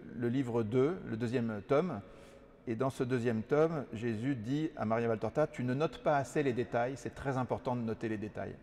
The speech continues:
Alors, euh, Jean-François était étonné, mais en fait c'est tout à fait vrai.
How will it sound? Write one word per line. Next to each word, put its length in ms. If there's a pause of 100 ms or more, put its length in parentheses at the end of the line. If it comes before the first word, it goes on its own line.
(760)
Alors, 240
euh, 100 (380)
Jean-François 380
était 220
étonné, 380 (400)
mais 60
en 60
fait 220
c'est 120
tout 160
à 60
fait 140
vrai. 240